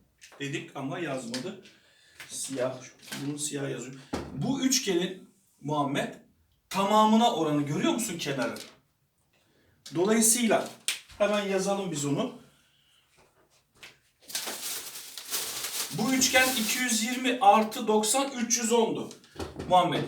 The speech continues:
üç yüz on un. Dikkat ediyor musun? Bu üçgen ne? Üç yüz on burası, x burası. Üç yüz on artı x'e oranı eşit olacak.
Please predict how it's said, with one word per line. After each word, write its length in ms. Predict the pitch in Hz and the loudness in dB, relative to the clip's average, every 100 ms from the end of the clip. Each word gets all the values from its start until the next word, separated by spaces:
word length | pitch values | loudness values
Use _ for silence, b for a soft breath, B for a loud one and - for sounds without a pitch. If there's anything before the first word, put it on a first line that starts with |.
| - | -2
üç 320 | 240 233 - | -2 0 -2
yüz 240 | 214 - - | -2 -4 2
on 500 | 165 170 220 - - - | 4 6 2 -4 -12 0
un. 520 | 175 180 240 - - _ _ _ _ _ _ _ | 2 4 0 -4 -14 _ _ _ _ _ _ _
Dikkat 300 | 147 220 220 | -4 2 2
ediyor 160 | 233 277 | 2 0
musun? 200 | - 185 170 | 0 -2 -4
Bu 40 | |
üçgen 420 | 247 - 254 247 | 0 2 4 4
ne? 200 | 233 - - | 2 -2 -2
Üç 240 | 220 - | -2 -2
yüz 120 | 214 | 0
on 220 | 233 240 233 | 0 0 0
burası, 600 | 220 214 - 294 - - | 0 2 2 0 -6 -6
x 360 | 247 247 - - | 2 4 4 2
burası. 720 | 185 165 - - 262 302 - B B B B | 0 4 6 4 2 -2 -8 B B B B
Üç 240 | 240 233 220 | -4 -2 -2
yüz 120 | 214 | 2
on 120 | 208 | 2
artı 800 | 202 175 170 180 208 247 262 254 - - - - - | 4 2 0 -2 0 2 0 -6 -12 -16 -20 -20 -10
x'e 360 | 160 151 - 175 | -4 2 2 2
oranı 580 | 135 123 117 - - - - _ - | 0 -2 -2 -2 -4 -6 -14 _ -2
eşit 340 | 175 170 214 | 2 2 2
olacak. 640 | 185 139 139 151 226 254 - | -2 -2 4 8 8 4 -6